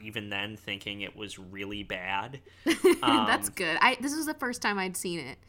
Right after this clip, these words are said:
Speaker 2: so
Speaker 1: Yeah.
Speaker 2: I was confused if I was wa-, watching the right movie.
Speaker 1: And, uh, and, and also because we have never done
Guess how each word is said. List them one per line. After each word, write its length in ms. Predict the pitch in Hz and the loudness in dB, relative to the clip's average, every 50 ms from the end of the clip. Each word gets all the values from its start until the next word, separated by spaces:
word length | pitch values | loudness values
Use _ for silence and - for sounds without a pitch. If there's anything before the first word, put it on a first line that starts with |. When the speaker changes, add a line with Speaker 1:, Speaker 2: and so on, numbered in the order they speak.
| - - - - | -20 -20 -20 -14
Speaker 2:
so 120 | - - 131 | -6 -2 0
Speaker 1:
Yeah. 360 | 240 196 - - 185 175 170 - - | 2 4 4 2 2 -2 -4 -2 2
Speaker 2:
I 160 | - 196 190 | 2 2 2
was 280 | 190 190 190 190 - - | 2 0 -2 -2 -4 -6
confused 800 | - - 214 180 180 175 - 190 190 175 165 156 165 - - - - - | -6 -6 -4 -4 -6 -6 -6 -4 -2 -2 -2 -2 -4 -6 -8 -8 -8 -6
if 220 | 160 151 185 - | -4 -4 -2 -2
I 80 | 170 170 | -2 -2
was 160 | 165 175 175 - | -2 -4 -6 -6
wa-, 140 | 180 180 - - | -8 -10 -8 -6
watching 280 | 190 202 208 - 208 | -6 -6 -6 -4 -4
the 120 | 202 208 175 | -4 -4 -4
right 200 | 170 165 - - | -6 -8 -8 -8
movie. 520 | 175 180 185 180 170 - 120 165 196 - - _ - - - _ _ _ _ - | -6 -4 -4 -4 -6 -6 -8 -8 -8 -10 -14 _ -20 -20 -20 _ _ _ _ 8
Speaker 1:
And, 420 | 143 135 127 120 120 120 117 117 | 10 10 10 10 6 0 -4 0
uh, 380 | 135 117 110 107 104 101 101 98 - - - | 2 2 4 2 2 0 -2 -4 -6 -2 0
and, 220 | 151 151 147 - - - | 2 2 2 0 0 -2
and 420 | 156 147 143 139 139 139 - - - - - - - - - - - - - - - - - | 0 0 0 -2 -6 -10 -10 -14 -16 -18 -20 -20 -20 -20 -20 -20 -20 -20 -20 -20 -18 -8 -2
also 400 | 147 147 160 165 - - 170 156 | 0 2 2 2 0 0 -2 -2
because 640 | 139 135 131 127 - - - 139 127 123 117 - | -2 -4 -6 -6 -4 -2 2 2 2 2 0 -4
we 180 | 135 127 131 135 | -6 -6 -6 -4
have 200 | 123 143 135 - | -6 -8 -6 -4
never 360 | 135 110 101 120 139 135 - - - | -2 -2 -2 -2 -4 -8 -8 -4 -2
done 420 | 110 92 92 90 92 104 - - | -2 -2 -2 -4 -6 -8 -12 -12